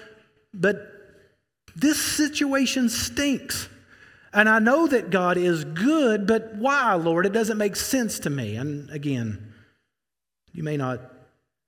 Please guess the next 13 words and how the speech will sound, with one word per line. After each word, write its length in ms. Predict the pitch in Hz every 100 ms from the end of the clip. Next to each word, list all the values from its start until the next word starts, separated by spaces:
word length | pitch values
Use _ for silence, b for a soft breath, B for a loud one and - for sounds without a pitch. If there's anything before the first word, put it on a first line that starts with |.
| _ -
wrestle 340 | 143 143 143
with 200 | 135 131
that, 260 | 143 143 143 - - _ _ _ -
but 120 | 131
I 100 | 139
want 160 | 135 131
to 20 |
admit 260 | 123 131 127
to 80 |
you 140 | 123 127
that 140 | 113
I 80 | 117
do. 360 | 113 120 107